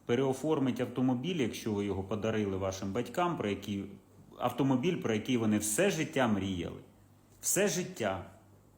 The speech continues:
живучи в незалежній Україні, вони, можливо, мріяли про автомобіль. І ви взяли і купили їм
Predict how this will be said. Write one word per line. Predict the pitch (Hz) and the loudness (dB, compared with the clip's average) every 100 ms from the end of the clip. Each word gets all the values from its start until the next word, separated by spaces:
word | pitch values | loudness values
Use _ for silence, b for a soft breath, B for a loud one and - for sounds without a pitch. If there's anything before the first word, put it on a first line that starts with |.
| - | -10
живучи | - 120 120 - 110 | -4 0 0 0 -2
в | |
незалежній | 98 95 101 104 90 92 | -2 -2 -2 -2 -2 -6
Україні, | 90 101 117 185 131 | -6 -4 -2 0 0
вони, | 104 113 | 0 2
можливо, | 120 113 127 135 | 2 2 2 4
мріяли | 131 139 185 185 110 87 95 - | 4 4 4 2 0 -2 -8 -6
про | 113 131 - | -2 -2 -2
автомобіль. | 113 110 117 110 98 87 92 - | -4 -4 -2 -2 -2 -6 -10 -4
І | |
ви | 123 | -2
взяли | 131 120 147 185 | 0 2 2 2
і | 135 | 2
купили | - 113 143 139 104 | -2 -2 0 2 0
їм | 92 90 | -2 -6